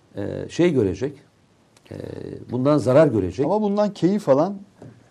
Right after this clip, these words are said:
Speaker 2: ciddi miktarda insan var.
Speaker 1: Abi olabilir.
Speaker 2: Bu durumdan
Speaker 1: Ha,
Speaker 2: keyif
Speaker 1: olabilir.
Speaker 2: alan.
Speaker 1: Ben bir kez daha
Speaker 2: Bildiğin böyle
Speaker 1: söylüyorum.
Speaker 2: mutlu olan.
Speaker 1: Ya, e, olabilir. Bak bir kez daha söylüyorum. Olabilir. Ama ben böyleyim abi.
Speaker 2: Eyvallah.
Speaker 1: Ben yolum böyle. Bu, bu, e, yolda ilerleyen
Speaker 2: Hı hı.
Speaker 1: ben,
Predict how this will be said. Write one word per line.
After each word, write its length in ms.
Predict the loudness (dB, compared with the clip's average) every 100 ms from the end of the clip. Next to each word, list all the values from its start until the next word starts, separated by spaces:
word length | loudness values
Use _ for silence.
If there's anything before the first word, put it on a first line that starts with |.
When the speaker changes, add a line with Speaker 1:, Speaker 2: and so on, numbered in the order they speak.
| _ -16 -14 -14 -12
Speaker 2:
ciddi 340 | -10 -2 -2
miktarda 480 | -2 -2 0 0 -2
insan 400 | -6 -4 -6 -2
var. 180 | -2 0
Speaker 1:
Abi 140 | -2
olabilir. 540 | 0 2 4 4 2 0
Speaker 2:
Bu 100 | -4
durumdan 380 | -2 -2 -4 -2
Speaker 1:
Ha, 140 | 4
Speaker 2:
keyif 140 | 8 8
Speaker 1:
olabilir. 440 | 8 6 4 2
Speaker 2:
alan. 80 | 2
Speaker 1:
Ben 240 | 2 2
bir 80 | -2
kez 220 | 0 2
daha 100 | 4
Speaker 2:
Bildiğin 160 | 4 4
böyle 120 | 2
Speaker 1:
söylüyorum. 220 | 2 2
Speaker 2:
mutlu 280 | -2 -2 0
olan. 160 | 2 4
Speaker 1:
Ya, 240 | 4 4 -2
e, 500 | -4 -4 -4 -6 -8 -2
olabilir. 400 | 2 2 0 -4
Bak 160 | -6
bir 60 | -4
kez 220 | -2 -2
daha 140 | -4 -8
söylüyorum. 360 | -10 -12 -14 -8
Olabilir. 500 | -4 -4 -4 -10 _ _ _ _ _ _ -6
Ama 160 | -2
ben 220 | 2 2 6
böyleyim 320 | 6 4 -2
abi. 280 | -8 -10 -8
Speaker 2:
Eyvallah. 260 | -8 -2
Speaker 1:
Ben 260 | 0 0 0 2
yolum 280 | 4 4
böyle. 320 | 4 2 0 -8 -16
Bu, 240 | 0 0 2 0
bu, 300 | 2 2 0
e, 80 | -2
yolda 320 | 2 2 2
ilerleyen 460 | 6 6 6 2 0
Speaker 2:
Hı 40 |
hı. 280 | -4 -18 -2
Speaker 1:
ben, 200 | 0